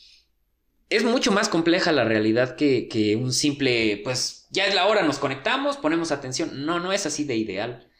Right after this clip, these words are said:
Es mucho más complicado. Y ahora que estamos en este contexto, insisto, los que, yo que me precio de tomarme mi trabajo en serio,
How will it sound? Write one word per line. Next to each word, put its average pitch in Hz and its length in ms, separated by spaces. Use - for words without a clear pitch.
Es 190 160
mucho 190 340
más 151 200
complicado. 135 760
Y 156 200
ahora 170 320
que - 80
estamos 165 380
en 120 140
este 156 300
contexto, 196 720
insisto, 131 720
los 143 460
que, - 440
yo 175 200
que 202 80
me 139 100
precio 165 400
de 135 100
tomarme 147 640
mi 139 120
trabajo 120 340
en 156 80
serio, 170 480